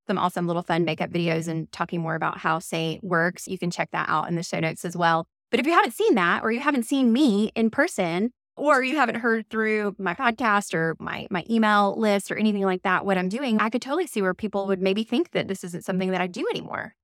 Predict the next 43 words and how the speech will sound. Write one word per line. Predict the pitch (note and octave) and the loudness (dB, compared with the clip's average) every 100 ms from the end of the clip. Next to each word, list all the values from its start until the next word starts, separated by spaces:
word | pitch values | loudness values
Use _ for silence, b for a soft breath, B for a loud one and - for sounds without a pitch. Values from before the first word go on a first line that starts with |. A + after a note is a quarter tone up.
| - | 0
Your | C#4 - | 0 4
online | G#3+ A3 C#4 E4 | 2 2 0 -4
pres-, | - F3+ A3 - | -2 -2 -4 -10
presence, | - G3 D4+ G#4+ - - | -2 -2 -2 -6 -8 -10
especially | G#3+ - G3 - B3 C4+ - | -8 0 -2 0 0 0 2
as | G3 F#3+ - | 2 2 0
any | C#4+ | 0
kind | F#4+ E3+ | 0 -2
of | D#3 | -4
business | D#3+ D#3 - | -6 -6 -8
owner, | F#3+ F3+ F#3+ | -6 -4 -2
but | G3+ | -2
especially | A3 A3+ - G3+ | 0 -2 0 -2
as | F#3 | 0
a | |
network | F3+ F3+ F3 | -4 -4 -2
marketer, | E3 F3+ C4 D#4+ D#4 _ _ - | -2 0 -2 -2 -4 _ _ 0
it | B3 | 4
is | F4+ A4+ | 4 2
a | A#4 | 0
little | E4 F4 | 2 2
bit | D4 - | 2 0
tied | - A3+ A#3 G#3+ - | -2 0 2 0 -4
to | - G#3 | -6 -4
your | G3 F#3+ | -2 -2
presence | F3+ F#3 F3+ - | 0 -2 -2 -6
online. | E3 E3 - - G3 - | -6 -6 -6 -8 -10 -6
One | A3+ B3+ | 0 2
of | A#3+ | 4
the | |
reasons, | A3 G#3+ G#3 G3+ F#3+ | 4 4 2 2 0
or | D#3+ E3 - | 0 -2 -8
several | F#3+ B3+ B3+ | -2 2 2
of | D4+ | 2
the | |
reasons | C#4+ B3+ C4+ | 0 -2 0
I | G#3+ | -2
should | - G3+ | -2 -8
say, | - F#3+ F3+ F3+ | -2 2 2 2
that | F3+ F#3 - _ _ _ _ _ _ | 0 -2 -6 _ _ _ _ _ _
first, | C4+ C4 - - - | 4 4 0 -12 -4
ignore | G3+ G#3 G3+ G#3+ G#3+ A3 G#3+ G3 | 0 4 4 4 4 4 4 2
method. | F3+ F#3 A3+ A#3 A#3+ | 0 0 0 2 0